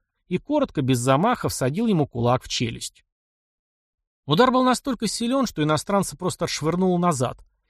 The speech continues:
и, не удерживая его двое дюжих рядовых, лететь бы ему до ворот казармы. Подхватив сомлевшего арестанта, жандармы увлакли его в местное узилище. Оставшиеся двое даже не пытались сопротивляться или как-то возражать.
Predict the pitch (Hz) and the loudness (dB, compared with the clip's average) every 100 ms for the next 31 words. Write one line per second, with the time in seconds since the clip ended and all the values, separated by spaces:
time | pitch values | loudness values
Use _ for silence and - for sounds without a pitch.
0 | _ 156 165 165 165 160 120 139 139 139 | _ 2 4 4 4 4 2 2 2 2
1 | 131 151 143 127 139 120 - 151 170 254 | 2 4 4 6 4 2 0 0 2 2
2 | 247 180 175 269 202 202 170 135 123 135 | 0 -2 0 0 2 2 2 4 4 2
3 | - 139 113 120 120 135 - _ _ _ | 0 0 2 0 0 -4 -10 _ _ _
4 | _ _ _ _ _ 147 - 143 139 143 | _ _ _ _ _ -8 0 2 2 0
5 | - 139 135 131 120 131 127 123 - 160 | -2 0 2 2 2 2 2 2 0 0
6 | 143 120 131 127 139 135 127 127 131 - | 0 2 2 6 4 4 2 2 2 2
7 | 139 131 131 120 - 135 170 123 98 104 | 2 2 2 0 0 -2 -2 -2 -4 -4
8 | - - _ _ _ _ _ _ _ 190 | -6 -8 _ _ _ _ _ _ _ -4
9 | - 311 - - 196 240 269 202 151 165 | 0 0 2 -2 -2 0 2 2 2 0
10 | 165 - 240 202 151 - - 135 131 190 | -2 -2 -2 -2 -4 -6 -2 0 2 2
11 | - 123 123 - 123 120 127 104 131 - | 0 -4 -4 -6 -4 0 2 0 -2 -10